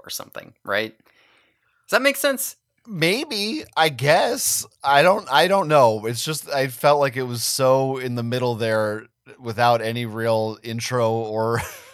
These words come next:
Speaker 1: Mm.
Speaker 2: like,
Speaker 1: Alternatively,
Speaker 2: follow-up.
Speaker 1: maybe they fucked.
Speaker 2: <laughs> Yeah, maybe
Speaker 1: Does,
Speaker 2: they fucked.
Speaker 1: does that make sense?
Speaker 2: Yeah, that actually makes a lot sense, of sense.
Speaker 1: Okay, okay. <laughs>
Speaker 2: This doesn't make sense, does it?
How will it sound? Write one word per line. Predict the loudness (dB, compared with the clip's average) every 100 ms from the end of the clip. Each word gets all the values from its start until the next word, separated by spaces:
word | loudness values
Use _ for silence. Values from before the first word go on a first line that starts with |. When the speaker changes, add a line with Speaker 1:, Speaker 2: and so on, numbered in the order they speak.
| -18
Speaker 1:
Mm. | -16 -16 -14
Speaker 2:
like, | -6 0
Speaker 1:
Alternatively, | 2 2 -2 2 4 4 4 4
Speaker 2:
follow-up. | 4 4 4 0 -4 -10 _ -14
Speaker 1:
maybe | -2 2 2 2 0
they | 2 2
fucked. | 0 -6 -6 -12 -18 _ _ _ _ -18
Speaker 2:
<laughs> | -12 -8 -10 -6 2
Yeah, | 2 2
maybe | -2 -2 -4
Speaker 1:
Does, | -2
Speaker 2:
they | -4 -6 -16 -6
fucked. | -6 -6
Speaker 1:
does | -8 0
that | 0 2
make | 0 -2
sense? | -6 -6 -8 -10 -12 -20 _
Speaker 2:
Yeah, | 0 4 4
that | 6 4 4 -4 -12 2
actually | 2 4 -2
makes | -4 -4
a |
lot | -2 2 0 -2
sense, | -12 -12 -14 -12
of | -12 -10
sense. | -2 2
Speaker 1:
Okay, | 2 0 -4 -12 -12
okay. | -8 -8 -10 _ _ -20 -20
<laughs> | -20 -20 _ -20 -20 _ _ -16 -12
Speaker 2:
This | -8 -4
doesn't | -2 -2 -4
make | -6 -6
sense, | -4 -4 -4 -6
does | -8 -2 0 0
it? | -2 -6